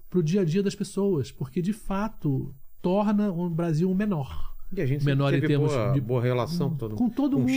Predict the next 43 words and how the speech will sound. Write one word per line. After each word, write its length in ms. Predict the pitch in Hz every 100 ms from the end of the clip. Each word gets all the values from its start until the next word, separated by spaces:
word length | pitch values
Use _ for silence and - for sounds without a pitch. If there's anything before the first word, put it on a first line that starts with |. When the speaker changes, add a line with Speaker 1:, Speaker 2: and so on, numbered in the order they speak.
| 262
Speaker 2:
China, 420 | 156 113 113 113
com 180 | - 117
China, 420 | - - 123 113
com 80 | -
os 60 |
Estados 220 | - 110 101
Unidos. 420 | 95 113 113 -
Speaker 1:
Com 120 | -
todo 320 | 196 240 262 214
mundo, 320 | 202 220 120
com 60 | 160
Speaker 2:
Não 40 |
precisa 180 | 170 196
Speaker 1:
todo 40 | 190
mundo. 180 | 190 117
Speaker 2:
escolher 180 | 110 110
um 200 | 113 110
ou 80 |
outro, 240 | 101 101 190
Speaker 1:
Não 60 | 226
Speaker 2:
né? 20 |
Speaker 1:
precisava, 500 | 98 226 247 285 214
não 100 | 123
Speaker 2:
É. 20 | 151
Speaker 1:
precisava. 420 | 202 233 254 170
O 40 |
Brasil 240 | 131 147 202
sempre 160 | 226
teve 120 | 214 202
uma 100 | 196
política 280 | 175 160
externa 260 | 135 - 143
muito 200 | 147 190
independente, 580 | 180 160 143 120 123 196
Speaker 2:
Exato. 360 | 117 127 - -
Speaker 1:
correta, 520 | - 165 135 139 180
uma, 300 | 190 135 123
independente, 520 | 127 139 127 113 135 -
não 120 | 143
era 80 | 131
subordinada 640 | 131 123 117 117 117 117
a 40 | 107
nada. 440 | 104 127 165 135